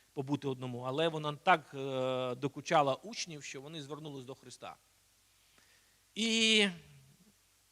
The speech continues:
написано, що він не відповідав їй ані слова,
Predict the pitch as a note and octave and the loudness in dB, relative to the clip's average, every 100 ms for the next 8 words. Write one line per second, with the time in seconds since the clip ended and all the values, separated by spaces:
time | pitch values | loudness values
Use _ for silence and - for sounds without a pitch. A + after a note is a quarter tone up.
0 | _ _ _ _ _ D#3+ F3 C#4 B3 A#3+ | _ _ _ _ _ -6 -2 0 2 4
1 | - A#3+ G3+ A#3+ A3+ A3 G#3+ - G#3 F#3+ | 4 2 2 2 4 4 4 2 2 8
2 | G#3+ G#3+ G3+ G#3 F#3+ G3 F3+ - G#3+ G#3+ | 8 8 2 0 2 2 0 -2 4 6
3 | C#3+ F#2 | 6 2